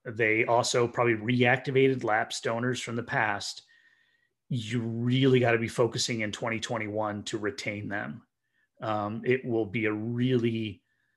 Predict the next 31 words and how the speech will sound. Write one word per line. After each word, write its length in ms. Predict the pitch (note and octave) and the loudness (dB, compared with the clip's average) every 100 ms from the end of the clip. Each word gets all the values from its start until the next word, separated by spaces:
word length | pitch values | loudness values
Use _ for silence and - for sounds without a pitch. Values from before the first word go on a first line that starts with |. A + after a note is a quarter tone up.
| _ _ _ | _ _ _
uh, 500 | A2 G#2 G2+ G2+ G2+ - | -8 -4 -4 -4 -6 -4
a 120 | A2 | -4
wasted 680 | G#2 A#2 B2+ B2 - B2 A#2 | 0 2 2 2 0 2 4
opportunity 1000 | A2 G#2+ G#2+ - B2+ A#2 G#2+ G2 F2 - _ _ _ _ | 2 0 -4 -4 -2 0 -2 -4 -8 -16 _ _ _ _
if 440 | A#2+ A#2 G#2 - - | 2 4 2 -4 -4
we 140 | A#2 | -4
continue 420 | A#2 A#2+ B2+ A2 | -4 -6 -2 -2
to 60 | F#2+ | 0
have 120 | G#2+ | -2
some 160 | - A#2 | -2 -4
of 80 | |
these 160 | G#2+ G#2 | -4 -6
anemic, 640 | G#2 G#2 A2 G#2+ - - _ _ _ _ _ _ | -6 -4 -4 -4 -6 -20 _ _ _ _ _ _
um, 380 | A#2 G#2 G2 G#2 B2 | -6 -4 -6 -8 -6
retention 560 | A2 - B2 A#2+ A#2 | -4 -2 -2 -2 -4
rates, 600 | G#2 G2 - - - - _ - | -4 -4 -8 -10 -12 -14 _ -12
uh, 360 | G#2 G2+ G2+ G#2 | -8 -6 -6 -6
and 100 | A2+ | -6
online 580 | A2+ A2+ A#2 G#2+ G#2 G#2 - | 0 2 2 0 -2 -6 -6
actually 400 | G#2+ - G#2 G#2+ | -6 -6 -8 -10
tends 300 | - A2+ G2+ | -8 -8 -8
to 80 | - | -10
be 140 | G2+ | -8
lower 300 | G2 A2 A2+ | -2 2 2
than 300 | G2+ F#2+ A2 - | 0 -6 -12 -16
twenty-nine 460 | - G#2 G2 F#2+ F#2+ | -20 -14 -12 -10 -12
percent. 500 | A2 - G2+ G2+ - _ _ - - - _ | -10 -8 -8 -10 -14 _ _ -20 -20 -20 _
You 100 | C#3 | -4
know, 100 | A2 A#2 | 0 2
I 100 | A2+ | 2
would, 240 | A#2 A2+ | 2 0